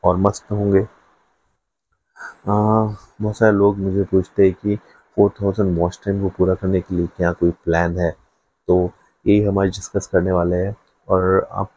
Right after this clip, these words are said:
पूरा video देखिए। अगर आप इस चैनल पे नए हो तो please like और subscribe जरूर कर लीजिए। तो ये शुरू करते हैं। तो वो अगर आपको, अ,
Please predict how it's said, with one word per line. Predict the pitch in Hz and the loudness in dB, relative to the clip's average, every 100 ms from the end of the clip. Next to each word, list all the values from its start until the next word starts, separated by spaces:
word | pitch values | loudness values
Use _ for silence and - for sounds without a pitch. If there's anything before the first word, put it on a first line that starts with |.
| - | -2
पूरा | 101 | 0
video | 95 92 98 | 0 2 2
देखिए। | 98 - 98 113 - _ _ _ | 2 0 -2 -2 -4 _ _ _
अगर | 98 98 | 0 2
आप | 98 | 0
इस | 104 | -2
चैनल | - 98 | -6 -4
पे | 95 | -4
नए | 95 95 101 | -4 -4 -2
हो | 98 | -2
तो | 98 95 | -2 -4
please | 101 104 95 | -2 0 0
like | 87 90 | 0 0
और | 95 | -4
subscribe | - - 92 90 | -6 -2 0 2
जरूर | 90 | 0
कर | 82 | 0
लीजिए। | 90 87 - 90 _ _ - - _ - | -2 -2 -4 -6 _ _ -20 -20 _ -2
तो | 95 | 2
ये | 98 | 2
शुरू | - 98 | 2 0
करते | 95 92 - 101 | 0 -2 -6 -10
हैं। | - _ - - _ _ | -10 _ -20 -20 _ _
तो | 101 | 2
वो | 104 107 110 110 110 - - | 2 2 2 2 2 0 -4
अगर | 104 120 | -10 -6
आपको, | 117 113 - 113 113 - _ _ _ _ _ _ _ | -6 -8 -2 0 0 -4 _ _ _ _ _ _ _
अ, | _ | _